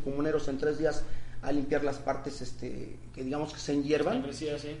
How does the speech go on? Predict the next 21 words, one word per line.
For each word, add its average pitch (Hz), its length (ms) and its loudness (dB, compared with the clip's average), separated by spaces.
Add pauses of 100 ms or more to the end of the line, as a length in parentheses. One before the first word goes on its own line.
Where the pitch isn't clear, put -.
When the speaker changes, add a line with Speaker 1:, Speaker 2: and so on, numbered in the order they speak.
Speaker 1:
De 156 120 8
hecho, 190 360 8
quiero 190 180 6
mencionar 170 360 4
esto, 170 340 4
es 160 140 2
algo 156 180 2
muy 160 160 2
importante 151 560 0
para, 127 500 0
para 139 200 2
mí, 165 180 2
para 131 360 2
mi 127 160 2
comunidad, 143 600 2 (580)
que 147 260 2
estamos 180 320 2
recobrando 160 480 2
los 147 160 -2
caminos 151 400 -4
ancestrales. 139 800 -2